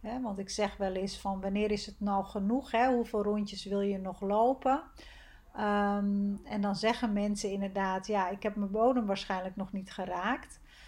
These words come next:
Maar weet dat er altijd een diepere bodem is. Eh, dus dat je hem ook eigenlijk niet hoeft te raken. In die zin. Eh,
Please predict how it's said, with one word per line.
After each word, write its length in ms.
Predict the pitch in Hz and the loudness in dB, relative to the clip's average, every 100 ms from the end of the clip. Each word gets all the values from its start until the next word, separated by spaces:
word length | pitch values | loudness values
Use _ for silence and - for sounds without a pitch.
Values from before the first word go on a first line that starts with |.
| - - | -14 2
Maar 220 | 214 202 | 4 8
weet 480 | 233 262 285 220 202 | 10 10 6 0 2
dat 200 | 226 240 | 4 4
er 180 | 214 - | 0 8
altijd 600 | 247 269 269 240 220 226 | 12 12 10 6 6 2
een 180 | 214 196 | 0 2
diepere 420 | 233 226 220 202 | 2 0 0 0
bodem 520 | 190 208 208 202 196 - | 4 6 6 2 -2 -2
is. 680 | 247 220 254 - - - - - - - | 2 4 2 -2 -6 -8 -14 -20 -20 -6
Eh, 180 | 202 202 | -2 0
dus 240 | 208 202 | 0 2
dat 240 | 220 233 - | 2 2 0
je 100 | 214 | -2
hem 180 | 208 | 0
ook 140 | 202 202 | -2 -2
eigenlijk 460 | 202 202 208 202 | -2 -4 -4 -6
niet 200 | 202 196 | -6 -6
hoeft 280 | 202 196 - | -6 -8 -8
te 80 | 196 | -8
raken. 580 | 185 185 180 - 202 269 - - - - - - - - - - - | -6 -6 -8 -6 -6 -6 -10 -20 -20 -20 -20 -20 -20 -20 -16 -12 -8
In 140 | 185 | -6
die 140 | 185 | -4
zin. 520 | 185 180 185 233 320 - - - - - | -4 -2 -2 -2 -4 -12 -20 -20 -20 -12
Eh, 600 | 220 196 190 190 190 190 | -6 -4 -4 -4 -6 -6